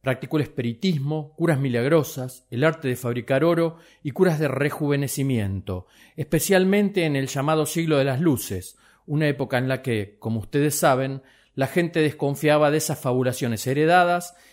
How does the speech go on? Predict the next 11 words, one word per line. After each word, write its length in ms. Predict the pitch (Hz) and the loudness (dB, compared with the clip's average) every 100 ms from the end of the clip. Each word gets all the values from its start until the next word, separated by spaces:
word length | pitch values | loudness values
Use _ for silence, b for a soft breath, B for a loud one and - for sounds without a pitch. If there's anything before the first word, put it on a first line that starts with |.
| b | b
y 120 | 170 | -6
quería 420 | - 160 185 175 | -2 2 4 4
afirmarse 1000 | 151 - 139 135 143 117 107 - 101 101 - | 2 0 -4 -2 -2 -2 -4 -8 -8 -10 -4
en 240 | 143 143 | -2 0
un 220 | 170 180 | 0 -2
pensamiento 800 | - 147 135 123 147 143 147 170 | -4 -4 -4 -4 -2 -4 -6 -6
propio, 580 | 143 113 - 98 87 - _ _ _ _ | -4 -4 -4 -12 -12 -14 _ _ _ _
sin 320 | - - 143 | -8 -4 -2
ataduras. 840 | 127 113 104 92 82 78 - - _ _ _ _ _ _ - | -2 -6 -8 -10 -14 -18 -20 -20 _ _ _ _ _ _ -4
En 160 | 147 | -2
suma, 560 | 151 196 165 156 156 | 0 0 2 0 -4